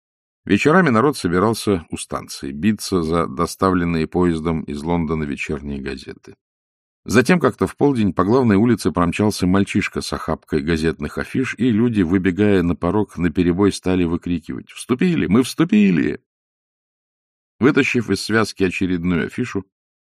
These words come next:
мальчишка приляпал её к витрине магазина напротив. "Англия объявляет войну Германии".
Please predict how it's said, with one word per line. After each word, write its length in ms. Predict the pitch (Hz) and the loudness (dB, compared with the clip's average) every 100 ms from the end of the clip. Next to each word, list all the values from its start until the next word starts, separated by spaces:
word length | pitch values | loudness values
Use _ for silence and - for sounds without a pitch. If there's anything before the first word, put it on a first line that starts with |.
| _ | _
мальчишка 460 | - 101 160 156 - | 0 2 2 -2 0
приляпал 480 | 104 117 117 101 98 | 2 4 4 4 4
её 160 | 98 | 4
к 80 | 82 | 2
витрине 420 | 90 78 95 107 | 0 0 2 2
магазина 600 | 90 82 85 80 82 80 | 2 2 0 0 -2 -2
напротив. 840 | 76 73 - - - 107 - - - _ _ _ | -4 -6 -10 -16 -16 -20 -20 -20 -20 _ _ _
"Англия 500 | - 131 135 131 127 | 2 2 4 4 4
объявляет 720 | - 95 87 90 92 101 104 98 | 2 0 2 2 4 4 4 2
войну 300 | 92 95 95 | 2 2 2
Германии". 540 | 90 90 85 55 - | 2 0 -2 -6 -14